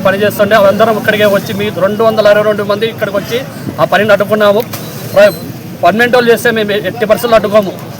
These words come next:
కొ-, ఇంకో విషయం, ప్రైవేట్ వాళ్ళని పిలిపించుకొని అదే పనిగా వెయ్యి రూపాయలు ఇచ్చి వాళ్ళ భోజనాలు ఇస్తారు. అంటే మా-, మాకేమో ఐదు వందలు, వాళ్ళకేమో వెయ్యి రూపాయలు. అవే డబ్బులు మాకు ఇవ్వండి. రోజుకు మేము అడిగేది కనీస వేతనం ఇరవై, నెలకు ఇరవై ఒక్క వేలు అడుగుతున్నాం. అంటే ఎంత అవుతుంది?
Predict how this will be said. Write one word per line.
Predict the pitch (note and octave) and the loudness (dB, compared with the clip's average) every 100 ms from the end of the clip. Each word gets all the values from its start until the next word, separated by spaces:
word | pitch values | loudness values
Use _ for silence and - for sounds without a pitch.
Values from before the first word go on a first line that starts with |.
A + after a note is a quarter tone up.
| - - | -16 -2
కొ-, | G3+ A3+ G3+ | 0 0 0
ఇంకో | A3+ A#3+ | 2 2
విషయం, | A#3 C4 F3+ D3 - - - - | 2 2 0 -4 -12 -14 -12 0
ప్రైవేట్ | F#3 C4 C4+ | 4 6 6
వాళ్ళని | C4 A3+ | 2 2
పిలిపించుకొని | A#3+ B3 G#3+ B3 A#3+ A3+ | 0 0 -2 0 2 4
అదే | A#3+ | 4
పనిగా | A#3 A#3 A3 | 2 2 2
వెయ్యి | A3+ A#3 | 4 2
రూపాయలు | B3 B3 | 2 0
ఇచ్చి | A#3+ A#3+ | 2 2
వాళ్ళ | A3 F#3+ | 2 2
భోజనాలు | A#3 A#3+ A3+ | 2 2 0
ఇస్తారు. | A3+ G#3 F#3+ D#3+ | 2 4 2 0
అంటే | G3 B3 D#4 - - - D#3 | 0 4 4 0 -16 -12 -6
మా-, | E3+ E3+ | -2 0
మాకేమో | G3+ G3 A3+ G3+ | 2 2 2 4
ఐదు | G#3 | 4
వందలు, | A3+ A3+ C4 D#4+ | 2 4 4 4
వాళ్ళకేమో | A3+ G#3+ G#3+ | 4 4 0
వెయ్యి | A3+ G3 G3+ | 0 0 2
రూపాయలు. | G3+ F#3 D3+ E3 | 2 2 2 2
అవే | A3 C4 | 4 4
డబ్బులు | C4 C4+ A3+ | 4 2 2
మాకు | B3+ C4 | 2 2
ఇవ్వండి. | B3+ F#3+ C3 - - - - F3+ | 2 0 -6 -10 -14 -14 -6 4
రోజుకు | B3 B3 C4+ B3 | 6 6 2 -2
మేము | B3 G#3 | 0 2
అడిగేది | A3+ A#3+ B3+ | 4 2 2
కనీస | A3 A#3+ B3 A#3+ | 2 2 0 2
వేతనం | A#3 B3 A3+ | 2 0 0
ఇరవై, | A3 A3+ G3+ | 2 2 4
నెలకు | A3+ A#3+ B3 | 2 2 2
ఇరవై | A#3 | 2
ఒక్క | A3 | 2
వేలు | A3+ | 2
అడుగుతున్నాం. | A3+ A3 G#3 F#3 | 4 2 2 0
అంటే | G3+ A#3+ | 2 2
ఎంత | A3+ | 2
అవుతుంది? | A#3 A#3+ A3+ | 2 2 0